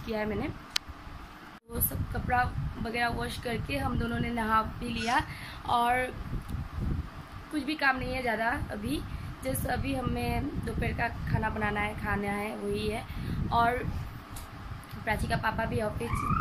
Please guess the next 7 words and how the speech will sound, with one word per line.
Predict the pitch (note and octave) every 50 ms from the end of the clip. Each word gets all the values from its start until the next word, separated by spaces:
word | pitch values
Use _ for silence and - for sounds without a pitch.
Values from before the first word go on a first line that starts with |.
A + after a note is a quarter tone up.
| C6+ C6+ - B5+
गए | - A3 G#3+
हैं | A3 A3 G#3+ A3 A#3 C4+ E4+ - - -
और | - G#3+ G#3+ G#3+ G#3+ G#3+ - - - - - - - - - - - -
birthday | B3 C4 A3+ C4 C#4
vlog | C4 C#4 C4+ B3+ B3+ B3
भी | A3+ A#3+ C4+
मैं | C4 C4 B3+ C4 C4 C4+ C4+ C#4 C#4 -